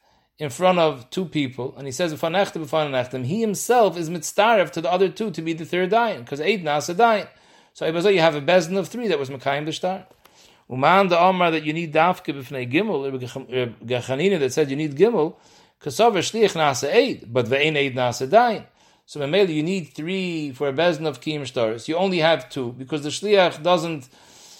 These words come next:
can't be mitztaref as a Dayan. Mamela, you have to have three. Frek the Gemara, V'kaim Lam D'Rabbanan De'eid Nasa Dayan. It's a klar psak when it comes to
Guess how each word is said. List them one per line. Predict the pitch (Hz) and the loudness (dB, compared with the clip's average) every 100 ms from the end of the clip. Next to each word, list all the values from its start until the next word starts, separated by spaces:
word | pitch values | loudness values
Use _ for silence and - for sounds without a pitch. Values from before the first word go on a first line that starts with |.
| - _ _ _ _ _ _ _ _ | -20 _ _ _ _ _ _ _ _
can't | - 185 185 160 | 2 2 4 0
be | 175 | -4
mitztaref | 160 - 180 180 165 151 | -4 2 4 4 2 2
as | 151 139 | 0 0
a | 131 | 2
Dayan. | 123 107 117 143 - | 2 2 -2 -12 -12
Mamela, | 160 202 285 208 | -8 -4 -4 -2
you | 170 | 0
have | 175 170 | 0 0
to | |
have | 165 151 | -2 -2
three. | - 120 110 _ _ _ _ _ | -8 -12 -12 _ _ _ _ _
Frek | _ 185 220 | _ -6 -4
the | 160 | -4
Gemara, | 147 147 180 175 139 139 - _ _ _ - | -4 2 4 4 2 -2 -10 _ _ _ -10
V'kaim | 139 - 175 247 214 | -8 -2 -2 0 -2
Lam | 180 | -2
D'Rabbanan | 160 156 160 190 165 | 0 0 2 0 -2
De'eid | 165 170 | -4 -4
Nasa | 170 160 170 | -2 -2 -2
Dayan. | 165 202 160 101 _ _ _ | 0 0 -2 -10 _ _ _
It's | 139 127 | -8 -6
a | |
klar | 143 202 247 196 | -4 0 0 0
psak | - 208 208 147 - | 0 2 4 2 -2
when | 143 | -10
it | 135 | -6
comes | 190 196 - | -4 -4 -4
to | 160 | -4